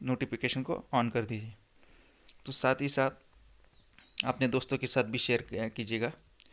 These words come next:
So आप, अ, पूरे इंडिया में, अ, इस वीडियो को फैला सकते हैं ताकि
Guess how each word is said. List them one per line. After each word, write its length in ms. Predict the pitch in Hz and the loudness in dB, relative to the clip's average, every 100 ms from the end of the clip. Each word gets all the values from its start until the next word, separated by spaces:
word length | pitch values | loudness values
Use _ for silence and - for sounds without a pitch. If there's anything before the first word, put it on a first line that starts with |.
| - - - - - | -20 -20 -20 -16 -8
So 320 | - 117 113 | 0 2 4
आप, 280 | 107 117 - | 2 0 -2
अ, 460 | - 113 113 110 | -2 0 0 0
पूरे 180 | 127 123 | 2 4
इंडिया 280 | 123 120 120 | 4 4 4
में, 180 | 127 180 - - | 2 -6 -6 -2
अ, 60 | |
इस 220 | 117 110 120 | -2 -2 0
वीडियो 200 | 113 110 | 0 0
को 120 | 127 - - - - - | -2 -6 -20 -20 -14 -2
फैला 200 | 113 113 | 0 2
सकते 400 | - - 117 117 | 0 -2 -2 -4
हैं 120 | - - - _ - _ _ - - | -6 -20 -20 _ -20 _ _ -20 -8
ताकि 300 | 113 - 135 | -4 -2 -2